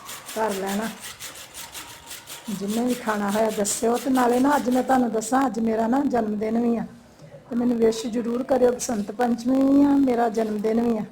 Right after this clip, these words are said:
ਤੇ ਸਾਰਿਆਂ ਨੇ ਮੈਨੂੰ ਵਿਸ਼ ਜ਼ਰੂਰ ਕਰਨੀ ਆ, ਨਹੀਂ ਤਾਂ ਮੈਂ ਉਦਾਸ ਹੋ ਜਾਊਂਗੀ। ਲਓ ਜੀ, ਚੁੱਲ੍ਹੇ ਨੂੰ ਪਰੌਲਾ ਫੇਰ ਕੇ, ਪੋਚਾ ਜਿਹਨੂੰ ਆਪਾਂ ਕਹਿੰਦੇ ਆ, ਉਹ ਫੇਰ ਕੇ ਅੱਗ ਬਾਲ ਕੇ,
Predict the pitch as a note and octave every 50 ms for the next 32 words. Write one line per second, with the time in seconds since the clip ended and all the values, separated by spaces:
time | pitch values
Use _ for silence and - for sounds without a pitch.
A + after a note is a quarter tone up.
0 | - - - - - _ _ _ - - C4 - C4+ B3 B3 B3 B3+ C4+ C4+ C4
1 | B3+ B3+ B3 B3 A#3+ A#3 A#3+ A3+ - - G#3+ B3 B3+ A3 G#3+ G#3+ A3 - - A#3+
2 | G#3+ G3 G#3 G#3+ G#3 G3+ G3 - - - A3+ A3+ A3+ A3+ A3+ A#3+ A#3 A3+ A3 A3
3 | G#3+ G#3 G#3+ G#3 G3 F#3+ - - A#3 G#3+ F#3 G#3+ F#3+ F3+ F3+ G3+ - - - -
4 | - - - - - - - - - - - - - - A3 A3 G#3+ G3+ F#3+ F#3+
5 | G#3+ G#3+ - - - - A#3+ A3 A3 A3+ A#3 A3+ A3 G#3+ - - G#3 G3+ G3 G3+
6 | G#3 G#3 - - - - - - - - - G#3+ G#3 G#3+ G#3+ - - D#4 D4 -
7 | - - - G#3+ G3 - A3+ G#3+ G3+ G#3+ G#3 G#3+ A3 G#3+ G#3 - G#3 F#3 G#3+ G3
8 | G3+ G#3+ A3+ B3+ E4 - - - - - - - - - - - - - - -
9 | - - - - A#3+ A#3+ A#3 G#3+ - G#3+ G3+ G3+ F#3+ G3 - - A3+ A3 G#3 -
10 | - - - - G3 F#3 F3+ F#3 G3+ G3 G3+ F#3+ F#3 F3+ F3+ F3 - - A#3+